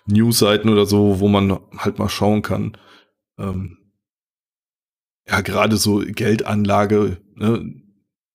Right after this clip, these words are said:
Ich meine, es gibt Investmentberater, so, und da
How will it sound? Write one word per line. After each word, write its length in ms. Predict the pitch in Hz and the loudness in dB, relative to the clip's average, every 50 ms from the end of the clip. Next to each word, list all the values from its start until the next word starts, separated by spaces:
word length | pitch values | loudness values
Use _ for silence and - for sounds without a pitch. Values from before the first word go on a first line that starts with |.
| - - - - | -20 -20 -18 -16
Ich 160 | - 104 - | -14 -10 -6
meine, 160 | 117 110 113 120 | -2 -2 0 0
es 100 | 120 - | 0 0
gibt 220 | - 123 - - | -2 -4 -4 -4
Investmentberater, 1120 | - 123 113 107 110 214 - - 123 110 110 - 101 - 98 95 95 101 - 113 117 123 127 - | -2 0 2 2 2 2 2 0 0 0 0 0 0 2 2 0 0 0 0 0 0 -2 -4 -6
so, 180 | - - 101 101 | -6 -4 -2 0
und 220 | 104 107 101 110 - | 0 0 0 0 0
da 220 | 101 101 104 104 | 2 2 2 0